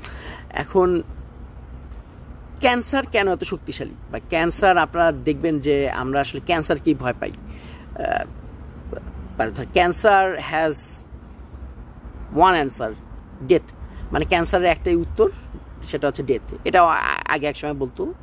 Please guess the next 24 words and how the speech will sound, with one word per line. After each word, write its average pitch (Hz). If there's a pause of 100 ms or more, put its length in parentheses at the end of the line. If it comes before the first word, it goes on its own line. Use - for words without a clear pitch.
(420)
যাই 175
হোক, 247 (1000)
এখন 170 (720)
কারণ 151 (220)
ক্যান্সারকে 240 (180)
ট্যাকেল 196
দেওয়া 175
খুবই -
কষ্ট। - (180)
যদি 156
প্রাথমিক 208
অবস্থায় 175
আপনার 156
ক্যান্সার 139
ধরা 131
পড়ে, 131 (420)
তাহলে 143
আপনি 143
সেটাকে 143
হয়তো 143
বা 143
ট্যাকেল 139
দিতে 180
পারেন, 170